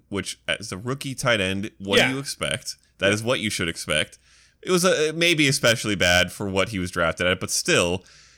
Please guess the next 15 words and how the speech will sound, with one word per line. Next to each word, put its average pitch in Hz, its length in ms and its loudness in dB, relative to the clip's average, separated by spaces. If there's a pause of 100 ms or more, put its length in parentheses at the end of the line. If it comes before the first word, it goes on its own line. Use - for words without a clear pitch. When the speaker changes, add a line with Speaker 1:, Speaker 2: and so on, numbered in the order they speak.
(120)
Speaker 1:
going 156 300 6
into 170 240 2
a 160 40 4
season 139 400 2
where 127 120 2
there's 120 140 -2
a 120 40 -2
lot 117 140 6
of 113 40 -2
uncertainty, 98 540 -2
currently 151 460 0
on 139 100 2
the 135 80 2
covid 95 400 2
list, 92 380 2